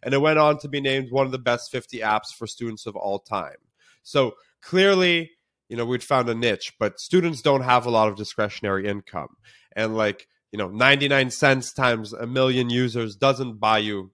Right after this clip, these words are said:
much today, in, at least not in Toronto. It's a very expensive real estate market. And so, um, I worked on it as a hobby for two years until in two thousand sixteen, I was invited to a machine learning conference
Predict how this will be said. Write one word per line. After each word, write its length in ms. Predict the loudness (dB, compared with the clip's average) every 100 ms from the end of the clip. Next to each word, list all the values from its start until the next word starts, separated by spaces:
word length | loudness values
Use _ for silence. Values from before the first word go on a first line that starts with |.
| _
much 340 | -6 -4 -4 -8
today, 340 | -6 -6 -8 _ _ _ _
in, 160 | -6 -6
at 120 | -4
least 220 | -6 -6
not 160 | -4 -4
in 100 | -4
Toronto. 560 | -4 0 0 -2 -8 -10
It's 180 | -12 -8
a 60 |
very 220 | -4 -2 -2
expensive 560 | -6 -8 -8 -8 -10
real 160 | -8 -8
estate 340 | -10 -14 -14
market. 420 | -14 -16 -16 -20 -20 -20 -20 _ -10
And 140 | -10
so, 380 | 0 4 6 4 -10 -20 _ -4
um, 440 | 0 2 0 -2 -4
I 100 | 0
worked 240 | 0 2 2
on 100 | 4
it 60 |
as 140 | 2 2
a 80 | 6
hobby 320 | 6 6 2
for 160 | -4
two 200 | -6 -6
years 520 | -2 0 0 -2 -8 -18 _ _ -10
until 680 | -8 -8 -4 0 2 0 -2
in 160 | -6 -8
two 140 | -4
thousand 380 | 2 2 0 -6
sixteen, 800 | -8 -10 -10 -4 -2 -2 -6 -14 _ _ -4
I 120 | 2 2
was 160 | 2
invited 380 | -2 0 0 0
to 80 | -6
a 40 |
machine 360 | -8 -8 -6 -2
learning 260 | -2 -2 -2
conference 720 | 0 0 -2 -8 -8 -10